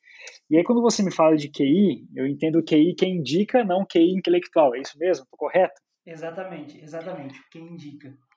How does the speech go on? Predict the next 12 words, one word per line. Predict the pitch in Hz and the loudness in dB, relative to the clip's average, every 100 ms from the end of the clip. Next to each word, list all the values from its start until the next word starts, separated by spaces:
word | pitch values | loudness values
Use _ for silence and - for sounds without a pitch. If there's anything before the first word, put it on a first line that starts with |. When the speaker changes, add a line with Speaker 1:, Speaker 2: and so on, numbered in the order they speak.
| _ | _
Speaker 1:
Cara, | - 262 202 | -6 0 0
no | 185 190 | 0 0
nível | 202 262 226 | 2 2 2
inicial | 196 180 - 170 160 | -2 -4 -4 2 2
de | 147 | 0
carreira, | - 120 131 180 147 127 - - | -8 -8 -2 0 0 -2 -10 -8
ele | 156 185 | -6 -2
é | 190 | -4
muito | 180 147 175 208 214 - 214 214 208 196 180 151 139 - - _ _ | -4 -8 -4 -2 -2 -4 -2 0 -2 -2 -2 -2 -2 -6 -12 _ _
pouco | 185 196 156 | 0 0 0
relevante, | 185 202 131 139 131 - | 0 0 0 -2 -2 -6
tá? | - 127 135 | -6 -6 -6